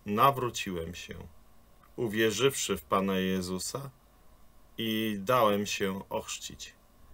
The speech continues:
Zacząłem znowu studia, pomyślnie je ukończyłem i podjąłem pracę zawodową. Ostatecznie nawet założyłem rodzinę. Bóg podarował mi w Jezusie Chrystusie przyszłość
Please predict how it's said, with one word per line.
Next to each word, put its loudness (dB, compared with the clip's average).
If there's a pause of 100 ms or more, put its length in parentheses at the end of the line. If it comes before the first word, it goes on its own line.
(240)
Zacząłem 4
znowu 2
studia, -2 (260)
pomyślnie -2
je 2
ukończyłem -2 (580)
i -2
podjąłem 2
pracę -2
zawodową. -4 (640)
Ostatecznie 0
nawet 0
założyłem -2
rodzinę. -6 (640)
Bóg -2
podarował 2
mi -6
w -10
Jezusie -2
Chrystusie -4
przyszłość -6